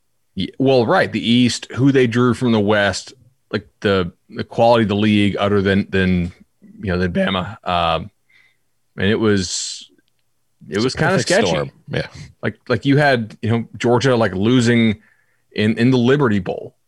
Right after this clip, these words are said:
Speaker 1: right? In, in bowl games and finishing six and seven. You had
Speaker 2: Yeah, but they,
Speaker 1: Florida.
Speaker 2: they didn't, they didn't wanna be there, but
Speaker 1: Right. This is true. I, I don't really wanna be in Memphis in January either. Uh, but yeah, man, it, it, it's, I think that's a really, really tough job. But I, the, I think the expectations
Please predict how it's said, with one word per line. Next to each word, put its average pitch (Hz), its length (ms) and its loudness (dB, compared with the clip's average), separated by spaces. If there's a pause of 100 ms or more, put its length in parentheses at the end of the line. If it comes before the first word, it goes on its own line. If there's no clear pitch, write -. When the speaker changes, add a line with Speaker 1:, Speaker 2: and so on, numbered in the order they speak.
(120)
Speaker 1:
right? 98 300 0
In, 104 160 -2
in 104 200 0
bowl 113 160 2
games 98 180 0
and 92 80 -6
finishing 107 340 -2
six - 280 -2
and 120 140 0
seven. 104 360 0
You 92 100 -2
had 101 120 -2
Speaker 2:
Yeah, 123 60 0
but 123 60 0
they, 120 60 0
Speaker 1:
Florida. 113 220 2
Speaker 2:
they 107 80 2
didn't, 95 140 -2
they 135 120 0
didn't 143 220 0
wanna 123 160 0
be 117 160 -4
there, 80 180 -4
but - 280 -12 (400)
Speaker 1:
Right. 104 180 -2 (180)
This 135 160 -6
is 131 80 -6
true. - 240 -4 (480)
I, 113 140 -6 (320)
I 98 140 0
don't 104 160 -2
really 101 160 0
wanna 95 180 0
be 95 120 2
in 90 100 0
Memphis 98 320 -2
in 92 60 -4
January 95 440 0
either. 95 220 -4 (520)
Uh, 82 280 -4 (140)
but 101 280 -2 (960)
yeah, 101 160 0
man, 82 240 -2
it, 90 160 -2
it, 110 220 -2
it's, - 640 -4 (460)
I 127 80 0
think 131 140 0
that's 120 180 0
a 113 40 0
really, 104 240 2
really 92 180 0
tough 87 220 -6
job. 90 260 -2
But 123 320 -2
I, 143 60 0
the, 147 280 2
I 156 40 0
think 190 120 -6
the 165 80 0
expectations 120 760 -2